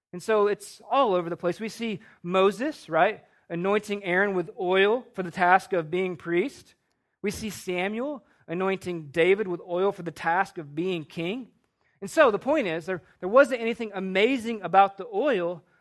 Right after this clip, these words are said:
but it was emblematic of God's Spirit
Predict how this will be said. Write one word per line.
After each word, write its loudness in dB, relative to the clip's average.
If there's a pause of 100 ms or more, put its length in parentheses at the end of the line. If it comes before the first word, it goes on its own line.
(140)
but 0
it 4
was 0
emblematic 0 (460)
of -4
God's 2
Spirit -2